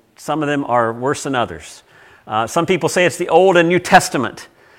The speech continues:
Um, I'm not sure why nobody can open the Old and New Testament in the whole earth.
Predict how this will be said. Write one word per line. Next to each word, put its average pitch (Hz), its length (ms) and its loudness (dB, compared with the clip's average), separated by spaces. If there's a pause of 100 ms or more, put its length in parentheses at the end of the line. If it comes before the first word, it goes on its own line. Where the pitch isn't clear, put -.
(160)
Um, 120 540 -4
I'm 127 140 -2
not 156 180 0
sure 165 140 -2
why 151 160 4
nobody 156 360 2
can 139 160 -4
open 147 300 -2
the 131 100 0
Old 143 220 0
and 139 80 0
New 139 100 -2
Testament 147 540 -4 (240)
in 131 140 -8
the 131 80 -6
whole 135 220 0
earth. 151 300 0